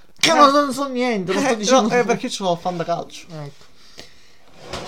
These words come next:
Speaker 1: Eh, inve-,
Speaker 2: Ma
Speaker 1: eh,
Speaker 2: se-,
Speaker 1: questo,
Speaker 2: ma senti che rumore
Speaker 1: questo
Speaker 2: che
Speaker 1: è
Speaker 2: stai
Speaker 1: la,
Speaker 2: facendo,
Speaker 1: questo è il
Speaker 2: guarda.
Speaker 1: rumore bianco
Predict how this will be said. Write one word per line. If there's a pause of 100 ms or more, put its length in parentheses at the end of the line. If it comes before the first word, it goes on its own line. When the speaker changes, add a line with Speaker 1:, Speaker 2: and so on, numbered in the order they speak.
Speaker 1:
Eh,
inve-,
Speaker 2:
Ma
Speaker 1:
eh,
Speaker 2:
se-,
Speaker 1:
questo,
Speaker 2:
ma
senti
che
rumore
Speaker 1:
questo
Speaker 2:
che
Speaker 1:
è
Speaker 2:
stai
Speaker 1:
la,
Speaker 2:
facendo,
Speaker 1:
questo
è
il
Speaker 2:
guarda.
Speaker 1:
rumore
bianco